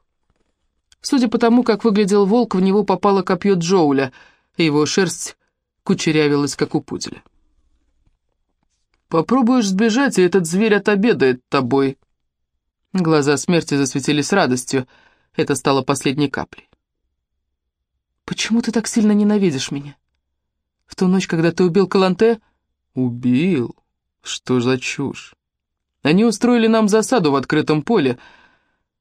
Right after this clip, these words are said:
Там было негде укрыться от их копий или от нападения крылатого суда. В любом случае, пренебрегла я его словами, когда ты обезглавил Каланте,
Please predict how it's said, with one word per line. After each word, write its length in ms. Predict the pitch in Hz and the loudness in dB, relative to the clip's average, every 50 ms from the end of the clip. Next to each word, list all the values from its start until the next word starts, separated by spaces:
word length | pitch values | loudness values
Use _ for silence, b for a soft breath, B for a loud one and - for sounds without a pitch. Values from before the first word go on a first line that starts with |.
| _ _ _ _ | _ _ _ _
Там 260 | - 127 127 127 127 | -4 -2 -2 0 0
было 200 | 127 131 139 151 | 0 0 0 2
негде 360 | 170 196 208 156 135 120 131 | 2 0 0 -2 -2 -2 -2
укрыться 440 | 135 131 - 165 180 170 - - 131 | -2 -2 0 0 -2 0 0 -4 -4
от 100 | 123 - | -2 -2
их 160 | 135 127 - | -4 -4 -4
копий 380 | _ - 147 139 127 - 160 156 | _ -2 -2 -2 0 -2 -2 0
или 80 | 151 | 0
от 140 | 151 147 - | 0 0 0
нападения 540 | 151 131 - 135 131 123 131 131 139 139 135 | -4 -2 0 -2 -2 0 0 0 2 0 0
крылатого 520 | - 151 147 143 147 143 143 - 156 156 | 0 0 0 2 2 0 0 -2 -4 -2
суда. 420 | 160 - - 208 175 139 - - - - _ _ _ _ _ _ _ _ _ _ _ _ _ _ _ _ _ _ _ _ _ _ _ - | -4 -4 -4 -4 -4 -4 -6 -6 -8 -14 _ _ _ _ _ _ _ _ _ _ _ _ _ _ _ _ _ _ _ _ _ _ _ -2
В 80 | - | 2
любом 280 | 226 269 220 196 202 196 | 2 4 4 4 2 2
случае, 480 | 190 - 220 214 214 - 226 220 214 214 _ _ _ _ _ _ _ _ _ _ _ _ _ _ | 0 0 -2 -2 0 0 0 0 -2 -2 _ _ _ _ _ _ _ _ _ _ _ _ _ _
пренебрегла 520 | - 156 147 139 135 131 143 127 135 143 135 | -4 -2 0 0 0 0 -2 -2 0 0 0
я 160 | 131 143 139 | 0 0 0
его 160 | 139 131 139 | 0 0 -2
словами, 480 | 139 - 165 147 143 156 147 151 151 - _ _ _ _ _ _ _ _ B B B B B B | -2 -2 -2 -2 0 -2 -2 -4 -6 -10 _ _ _ _ _ _ _ _ B B B B B B
когда 300 | _ - 185 175 185 208 | _ 0 0 2 2 0
ты 160 | 202 - 247 | 2 2 2
обезглавил 520 | 226 180 190 180 170 165 214 214 196 196 185 | 2 2 2 0 2 0 2 2 2 0 0
Каланте, 520 | - - 202 202 196 190 - 254 240 226 | 0 0 0 0 0 2 2 2 2 0